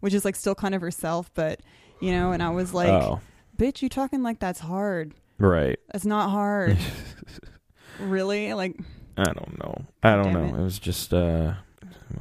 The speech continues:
Speaker 1: I don't know.
Speaker 2: I don't know.
Speaker 1: <laughs>
Speaker 2: Uh,
Speaker 1: We
Speaker 2: the
Speaker 1: don't know. That's what this episode is called. I, I just don't know.
Speaker 2: <laughs> I just don't know anymore.
Speaker 1: <laughs>
Speaker 2: Especially with the Divas division. Well, technically. Um, we'll get to more Divas action later.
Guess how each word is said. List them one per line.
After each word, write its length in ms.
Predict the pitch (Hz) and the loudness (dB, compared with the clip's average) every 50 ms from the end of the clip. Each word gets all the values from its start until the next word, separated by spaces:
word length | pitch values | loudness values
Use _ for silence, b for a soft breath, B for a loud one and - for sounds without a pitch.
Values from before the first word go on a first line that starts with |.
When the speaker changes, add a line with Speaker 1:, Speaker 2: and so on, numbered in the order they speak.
| - - | -8 -8
Speaker 1:
I 60 | 202 | -6
don't 120 | 185 170 165 | -6 -6 -8
know. 100 | - - | -8 -8
Speaker 2:
I 140 | - - - | -8 -10 -8
don't 160 | - - - | -8 -4 0
know. 640 | 214 226 254 247 240 269 262 254 285 294 226 254 - - | 4 6 6 8 8 8 8 8 8 6 6 2 -2 2
Speaker 1:
<laughs> 60 | - | 6
Speaker 2:
Uh, 160 | 214 240 202 | 6 8 10
Speaker 1:
We 100 | 254 277 | 10 10
Speaker 2:
the 40 | 262 | 10
Speaker 1:
don't 160 | 254 247 226 | 10 8 4
know. 200 | 214 202 185 180 | 4 2 2 0
That's 220 | 175 190 123 117 - | 2 2 2 4 4
what 100 | 220 214 | 2 2
this 160 | 220 214 - | 0 0 0
episode 420 | 196 190 - 196 - 196 190 185 | -2 -2 -2 -2 -2 0 0 0
is 120 | 190 190 - | 0 0 -2
called. 280 | - 208 175 175 185 - | -4 -6 -4 -4 -4 -6
I, 200 | - 180 180 - - | -6 -8 -8 -8 -10
I 100 | - 180 | -10 -10
just 220 | 175 - 175 - - | -10 -10 -10 -10 -10
don't 220 | 180 - - - | -12 -10 -10 -8
know. 160 | - 107 107 - 107 | -4 -2 0 0 2
Speaker 2:
<laughs> 200 | 101 - 123 113 | 4 6 6 4
I 40 | 107 | 4
just 340 | - 120 120 123 127 110 101 | 2 2 0 0 0 0 2
don't 240 | 104 95 101 - - | 2 2 2 0 2
know 240 | 92 90 87 85 82 | 2 2 4 4 2
anymore. 560 | 82 80 78 80 78 80 82 82 82 85 - - - - | 2 0 -2 -2 0 0 0 0 0 -2 -6 -10 -8 -2
Speaker 1:
<laughs> 640 | 277 - 247 302 262 277 247 240 311 262 302 240 - | -2 0 0 2 2 2 4 2 2 2 2 0 0
Speaker 2:
Especially 460 | 117 110 - - 135 135 - - 131 117 | 0 2 6 6 6 6 6 2 2 2
with 120 | 110 90 | 2 2
the 100 | - 92 | 0 -4
Divas 360 | 85 82 82 78 76 80 82 | -2 0 0 0 0 0 -2
division. 480 | 80 - 71 76 76 90 82 78 67 - | -2 -4 -4 -4 -2 -2 -2 -2 2 6
Well, 380 | 123 139 139 135 127 117 104 - - - _ _ _ - | 8 8 8 8 6 4 2 -2 -14 -20 _ _ _ -4
technically. 760 | - - 90 - - 92 82 - - 53 57 64 62 - _ b b b b b b b b | -2 -2 -2 -2 -2 -2 -2 -2 -4 -4 -4 -4 -4 -8 _ b b b b b b b b
Um, 420 | - 90 92 90 85 82 78 80 - | 4 4 6 6 4 4 2 0 0
we'll 180 | - 98 107 104 | 2 2 2 4
get 200 | 101 101 87 - | 4 2 0 0
to 260 | - - 95 90 85 - | 2 2 4 4 4 2
more 240 | 92 92 92 92 | 2 2 2 2
Divas 380 | 87 85 90 85 82 82 80 82 | 2 2 2 2 2 2 2 2
action 320 | 80 82 - - 82 82 | 0 0 -2 -4 -4 -2
later. 520 | 82 85 92 95 98 90 95 95 92 95 | 0 2 4 4 4 4 4 2 2 0